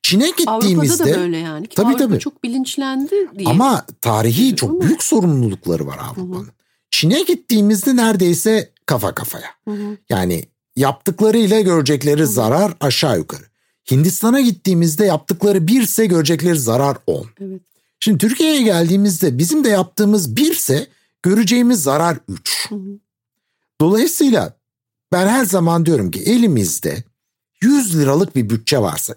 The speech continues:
Speaker 1: iklim başlığı altında harcayacağımız, bu yüz liralık bütçenin biz seksen lirasını başımıza gelecek belada kendimizi korumak için
Speaker 2: Hı hı.
Speaker 1: harcamalıyız.
Speaker 2: Hı hı.
Speaker 1: Yirmi liralık tarafını da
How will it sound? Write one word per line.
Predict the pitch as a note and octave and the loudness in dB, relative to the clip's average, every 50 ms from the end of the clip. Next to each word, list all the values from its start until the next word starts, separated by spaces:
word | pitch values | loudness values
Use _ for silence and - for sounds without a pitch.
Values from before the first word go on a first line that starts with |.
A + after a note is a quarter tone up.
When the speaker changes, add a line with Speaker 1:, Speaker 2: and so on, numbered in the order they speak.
| _ - | _ -4
Speaker 1:
iklim | F#3+ D#3 - - F#3 G3+ F3 D#3 | -4 -2 -2 -2 0 0 2 2
başlığı | C3 A2+ G#2 - - - A#2+ G2 | 0 0 0 -2 -2 -2 -2 -2
altında | F2+ E2+ D#2+ - A#2 C#3 C#3 G#2 | -2 -2 -4 -4 -2 -2 0 -2
harcayacağımız, | E2+ D#2 - - D2 - - - - _ _ - - - - _ _ _ _ _ _ _ - | -2 -4 -8 -12 -20 -20 -20 -20 -20 _ _ -10 -10 -10 -10 _ _ _ _ _ _ _ 0
bu | C4+ C#4 | 2 2
yüz | D4 D4+ C#4+ A#3 G#3+ | 4 2 2 2 0
liralık | G#3+ F3 D3 C3+ B2 F2 | 2 2 2 0 0 -2
bütçenin | F2+ G2 A2 D#3+ E3+ E3+ - - F3+ A#2+ F2+ D2 C#2 - - _ _ _ _ _ _ _ _ - | -4 -2 0 0 0 0 -2 0 0 0 0 -2 -6 -10 -14 _ _ _ _ _ _ _ _ -2
biz | E3 A3 A3 - | 0 0 0 0
seksen | - - - D#3 C#3 - - - G#3+ A#3 C#4 C#4+ B3 | -2 -2 0 0 0 0 -2 0 0 2 4 4 4
lirasını | A3 E3 C#3+ A2+ - - - E2 E2+ B2 C#3+ - - | 4 2 2 0 0 -2 -4 -4 -4 -4 -4 -2 -2
başımıza | E3 C3+ - E3 F3 D#3+ D#3+ G#3+ | -2 0 0 0 0 0 0 0
gelecek | G#3 D3+ C#3 C3 C3 A#2 G#2+ F#3 F#3+ F3+ - | 0 0 0 0 0 0 0 0 -2 -2 -4
belada | - E2 - G#2 G#2+ A#2+ C3 B2+ B2 B2 A#2 G2+ A2 A2 A#2+ F3+ A#3+ _ _ _ _ _ _ | -6 -4 -2 0 2 2 2 2 2 0 0 0 0 -2 -2 -2 -6 _ _ _ _ _ _
kendimizi | - - E3 D3+ C#3 D3 F3 F#3 F3+ A#3+ F#3 | -4 -2 0 2 2 2 0 0 0 -2 -2
korumak | - - D3+ C3 C3 D#3+ F#3+ F3 - | -2 0 0 2 2 2 0 0 -2
için | - - - F2 | -4 -4 -4 -4
Speaker 2:
Hı | E2 | -4
hı. | E3 | -4
Speaker 1:
harcamalıyız. | D#3+ - - - - D2 C#2+ C#2+ F2 C3 A#3 A#3+ - - _ | -4 -4 -4 -6 -6 -8 -6 -4 -4 -4 -4 -4 -6 -10 _
Speaker 2:
Hı | - G3 | -10 -10
hı. | F#3 F#3 F#3 F#3+ | -8 -8 -6 -2
Speaker 1:
Yirmi | E3 E3+ A3+ C4 D4 F#4 G4 F4+ | 0 2 2 2 2 2 2 2
liralık | C#4+ G3+ F3+ D#3 B2 A2 - - - - _ _ - | 2 2 2 2 0 0 -2 -6 -12 -20 _ _ -2
tarafını | D#3+ D#3 D#3 E3 D#3 - A3+ A3 G3 C#3 | 0 2 2 2 2 2 2 2 2 2
da | D3+ F3 B3 | 0 0 -2